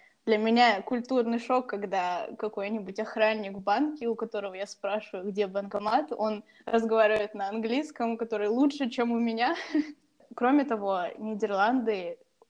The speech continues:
дают, вообще вузы Нидерландов дают очень много стипендий, о которых люди не знают, в том числе вот мой университет, которые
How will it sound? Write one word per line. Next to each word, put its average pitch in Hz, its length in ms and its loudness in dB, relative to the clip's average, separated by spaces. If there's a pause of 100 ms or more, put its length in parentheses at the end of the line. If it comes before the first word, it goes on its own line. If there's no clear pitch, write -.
(120)
дают, 220 640 -2 (160)
вообще 208 460 -2 (380)
вузы 226 340 2
Нидерландов 208 720 2 (100)
дают 214 560 -2 (480)
очень 233 320 6
много 214 340 2
стипендий, 233 720 0
о 202 120 0
которых 233 400 -2
люди 240 220 0
не 196 160 -4
знают, 240 300 0
в - 40 -16
том 214 180 2
числе 208 300 -2
вот 180 240 -8 (140)
мой 208 340 0
университет, 180 800 -2 (480)
которые 220 600 8